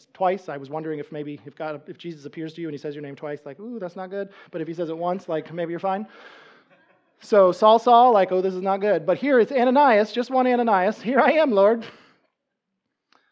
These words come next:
And look what he says back, verse eleven. "Get up and go to the street called Straight," the Lord said to him, "to the house of Judas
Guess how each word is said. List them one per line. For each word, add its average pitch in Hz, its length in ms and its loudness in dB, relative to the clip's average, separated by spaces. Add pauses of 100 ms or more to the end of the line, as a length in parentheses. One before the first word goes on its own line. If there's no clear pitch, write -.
(340)
And 165 120 -10
look 190 120 -6
what 240 80 -6
he 240 40 -6
says 240 200 -4
back, 220 240 -2
verse 185 160 -10
eleven. 185 260 -2
"Get 214 160 0
up 294 160 2
and 240 100 -6
go 233 220 0
to 240 100 -10
the 208 80 -10
street 233 360 -16
called 202 340 -2 (120)
Straight," - 440 -14 (1040)
the 170 100 -18
Lord 147 200 -6
said 151 180 -10
to 147 60 -12
him, 160 260 -14 (200)
"to 170 100 -12
the 165 60 -8
house 220 320 -4
of 180 100 -16
Judas 175 580 -12